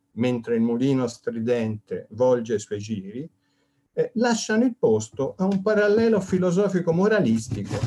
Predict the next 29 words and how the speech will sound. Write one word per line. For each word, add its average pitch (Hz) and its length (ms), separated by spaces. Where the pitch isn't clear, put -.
tra 165 300
la 143 140
schietta 226 580
semplicità 147 720
degli 123 240
antichi 113 640
e 151 140
il 147 140
costume 110 720
dei 135 160
moderni, 127 680
eh, 98 340
principi. 104 580
Ecco, 147 480
eh, 151 400
è 185 140
su 190 420
questa 196 320
linea 131 640
del 131 380
tutto 190 420
non 196 360
tecnica 123 920
che 175 120
si 190 160
attesta 190 480
il 123 140
sonetto, 160 840
che 95 220